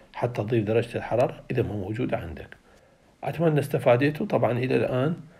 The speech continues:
ما موجود إنه تغير الألوان مع درجة الحرارة، فإن شاء الله تنزل على المستقبل.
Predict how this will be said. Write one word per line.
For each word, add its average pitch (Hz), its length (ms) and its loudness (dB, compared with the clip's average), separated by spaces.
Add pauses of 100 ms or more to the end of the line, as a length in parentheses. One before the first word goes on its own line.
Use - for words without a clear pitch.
(400)
ما 139 260 4
موجود 127 680 4
إنه 117 680 2 (220)
تغير 120 560 2 (260)
الألوان 113 560 0
مع 104 160 0
درجة - 400 -4
الحرارة، 135 460 -4 (200)
فإن 127 120 2
شاء - 220 -2
الله - 120 -6
تنزل 104 380 -2
على 123 120 -2
المستقبل. 127 500 -8